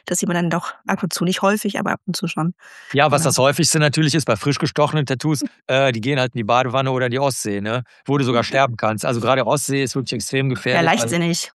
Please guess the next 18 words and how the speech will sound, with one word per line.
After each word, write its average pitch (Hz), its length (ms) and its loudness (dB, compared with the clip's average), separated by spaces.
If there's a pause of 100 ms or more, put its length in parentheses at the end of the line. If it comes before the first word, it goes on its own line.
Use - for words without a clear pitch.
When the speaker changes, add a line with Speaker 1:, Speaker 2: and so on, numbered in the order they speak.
(400)
Speaker 2:
Ja, 147 160 4
nee, 151 220 2
es 120 200 -2
ist, 208 140 -4
Speaker 1:
Absolut. - 140 -8
Speaker 2:
ja, 131 140 0
ja, 151 220 4
leichtsinnig 135 520 0
sowieso, 127 380 0
also 123 160 0
scheißegal, 127 640 2
ne? 113 160 -2
Ja, 107 180 -2
ja, 113 260 2
mir 120 140 -2
passiert 117 340 -4
Speaker 1:
Ja. 139 80 -2
Speaker 2:
nichts. - 180 -8